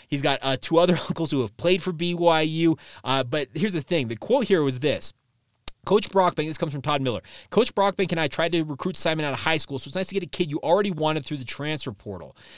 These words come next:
Uh, his performance in the Utah State Amateur each of the last two years has been extremely impressive. It's always good to have someone on your team that feels comfortable in match play."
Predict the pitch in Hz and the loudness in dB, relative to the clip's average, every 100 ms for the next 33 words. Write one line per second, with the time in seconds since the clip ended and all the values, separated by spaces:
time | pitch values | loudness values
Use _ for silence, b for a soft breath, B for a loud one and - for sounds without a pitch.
0 | B 120 131 160 147 135 185 196 180 180 | B 0 0 0 -4 -2 0 0 -2 -2
1 | 185 165 151 160 180 - 185 165 147 151 | -2 -2 -2 -2 -2 -4 -4 -4 -2 0
2 | 165 - 180 151 160 151 143 139 - 175 | -2 -2 -4 0 -2 -2 -4 -4 -4 -4
3 | 151 - 170 165 143 - 151 190 185 170 | -4 -2 -2 -2 -6 -2 2 2 2 -2
4 | - 180 190 196 - - 135 123 B B | -4 -2 -2 -2 -4 -2 -2 -4 B B
5 | 156 - 170 - - 190 208 151 131 127 | -2 0 -4 -4 -4 -4 -4 -4 -2 -2
6 | 135 127 131 123 - - 156 131 90 | -2 -2 -2 -2 -6 -6 -2 -2 -2